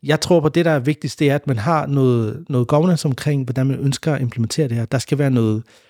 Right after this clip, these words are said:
organisatorisk governance, og der skal være noget teknisk governance på det. Og når jeg siger det, så handler det omkring, at vi har de rigtige folk, øh, onboardet på det her.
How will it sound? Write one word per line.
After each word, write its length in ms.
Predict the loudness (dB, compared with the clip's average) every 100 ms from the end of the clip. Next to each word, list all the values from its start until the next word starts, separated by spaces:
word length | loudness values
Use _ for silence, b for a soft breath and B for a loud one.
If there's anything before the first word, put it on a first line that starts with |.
| b -8
organisatorisk 580 | -4 -2 2 2 2 0
governance, 460 | 0 2 0 0
og 40 | -2
der 60 |
skal 100 | -2
være 60 | 0
noget 160 | 0 0
teknisk 420 | -4 -2 -4 -4
governance 360 | -6 -6 -10 -6
på 140 | -6
det. 180 | -6 -12 b b b b -4
Og 80 | 0
når 60 |
jeg 80 | 0
siger 240 | 2 2 2
det, 220 | 2 2
så 140 | 0 -2 -2
handler 240 | -2 0
det 60 | 0
omkring, 240 | 0 -2
at 100 | 0
vi 60 | 0
har 120 | -2
de 100 | -2
rigtige 320 | -4 -6 -10
folk, 400 | -10 -12 -12 -18 _ _ -4
øh, 300 | 0 0 0
onboardet 520 | 0 2 2 2 0 -4 -4
på 80 | -2
det 180 | 0
her. 180 | 0 -2